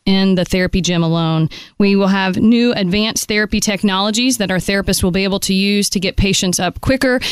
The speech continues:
have better outcomes, and get our patients home much faster. We also have an outdoor therapy space courtyard, um, that has various surfaces that our therapists can use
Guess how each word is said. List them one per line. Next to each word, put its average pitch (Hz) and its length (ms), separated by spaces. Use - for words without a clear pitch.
have 185 220
better 214 240
outcomes, 202 520
and 190 140
get 196 100
our 185 120
patients 180 400
home 185 400
much - 260
faster. 165 540
We 202 120
also 190 200
have 190 140
an 180 120
outdoor 196 520
therapy 202 440
space 185 440
courtyard, 233 680
um, 185 480
that 190 100
has 190 200
various 208 440
surfaces 190 460
that 180 120
our 180 80
therapists 185 520
can 180 180
use 190 460